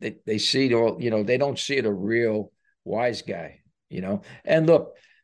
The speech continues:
these guys got the same problems as the normal Joe, you know? If they got kids, they got kids that may be a pain in the ass.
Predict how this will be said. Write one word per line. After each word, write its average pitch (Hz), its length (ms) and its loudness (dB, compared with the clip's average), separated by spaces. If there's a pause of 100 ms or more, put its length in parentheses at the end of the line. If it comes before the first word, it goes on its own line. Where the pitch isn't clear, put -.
(500)
these 147 220 2
guys 147 300 4
got - 240 4
the 123 80 -2
same 147 320 2
problems 113 840 -2 (300)
as 127 320 0
the 127 140 2
normal 123 380 2
Joe, 110 520 2 (480)
you 120 140 -8
know? 123 200 -8 (1700)
If - 220 -6
they 123 140 -4
got 139 280 0
kids, 156 320 4
they 131 80 2
got 123 240 0
kids 147 260 -2
that 127 120 2
may 123 140 -2
be 120 180 -6
a 107 60 -4
pain 123 280 -6
in 117 100 -4
the 113 140 -4
ass. 110 460 -6